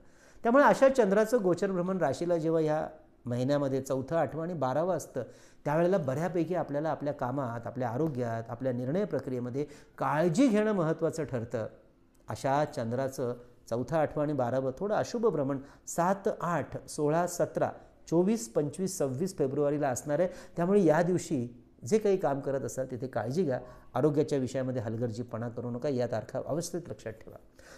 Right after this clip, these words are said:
तर एक ते सहा, नऊ ते पंधरा, अठरा ते तेवीस, सत्तावीस आणि अठ्ठावीस फेब्रुवारीमधल्या या तारखा मात्र आपल्याला अतिशय शुभकारक असणार आहेत. त्यामुळे महत्त्वाच्या कामांना या दिवशी अवश्य सुरुवात करा.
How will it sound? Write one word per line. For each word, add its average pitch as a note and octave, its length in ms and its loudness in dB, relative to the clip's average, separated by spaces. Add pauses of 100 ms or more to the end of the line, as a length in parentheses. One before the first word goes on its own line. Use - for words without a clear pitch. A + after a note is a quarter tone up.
(160)
तर C4+ 120 12
एक A#3+ 400 10
ते C#4+ 100 4
सहा, F3 360 4
नऊ E3+ 280 4
ते G3 40 4
पंधरा, D3 420 2
अठरा C3 320 0
ते C3 140 -2
तेवीस, C3 500 -2
सत्तावीस C3+ 480 -4
आणि B2+ 120 -4
अठ्ठावीस B2 540 -2 (320)
फेब्रुवारीमधल्या B2+ 720 0
या C3 220 4
तारखा E3+ 380 6
मात्र D3+ 240 2
आपल्याला B2+ 420 0 (340)
अतिशय G#3+ 420 -2
शुभकारक C3 640 0
असणार A#2+ 280 -4
आहेत. B2 140 -4 (280)
त्यामुळे G3+ 360 6 (280)
महत्त्वाच्या F3 480 8
कामांना C3 420 0
या C3 220 2
दिवशी B2 300 -4 (120)
अवश्य F3+ 280 -2
सुरुवात A#2+ 320 -4 (100)
करा. A2 180 -6